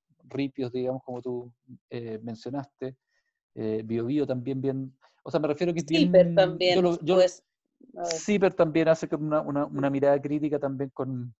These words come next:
Speaker 1: con, con buen periodismo, digamos, con un cierto estándar de periodismo. Eh, et-, o sea, yo, yo, yo lo veo bastante débil, sobre todo, y si vamos a la parte más,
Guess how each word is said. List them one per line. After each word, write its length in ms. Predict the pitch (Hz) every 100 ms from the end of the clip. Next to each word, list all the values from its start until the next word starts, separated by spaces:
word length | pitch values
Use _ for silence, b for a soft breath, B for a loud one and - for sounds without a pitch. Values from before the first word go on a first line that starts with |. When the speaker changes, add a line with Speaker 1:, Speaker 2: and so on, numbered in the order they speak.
| _ _ _ _ _ _ _ _
Speaker 1:
con, 480 | - 110 101 98 101
con 140 | - 110
buen 120 | 120
periodismo, 480 | 131 120 143 127 123
digamos, 380 | 120 127 127
con 140 | 117 117
un 100 | 117
cierto 260 | - 117 117
estándar 340 | - 127 123
de 80 | 123
periodismo. 580 | 120 123 123 123 117 123 _ _ _ _ _ _ _
Eh, 400 | - 110 98 95 92 87 82 _ _ _ _ _ _ _
et-, 200 | 143 127 _ _ _ _
o 100 | -
sea, 140 | 127 151
yo, 100 | 156
yo, 360 | 131 165 175 170 _ _
yo 240 | 156 139
lo 80 | 170
veo 180 | 165 170
bastante 400 | 147 - 165 160
débil, 420 | 151 185 127 110 _
sobre 240 | 123 110
todo, 160 | 120 120
y 160 | 120
si 100 | 117
vamos 240 | 131 147 156
a 40 |
la 100 | 135
parte 240 | 143 -
más, 140 | 139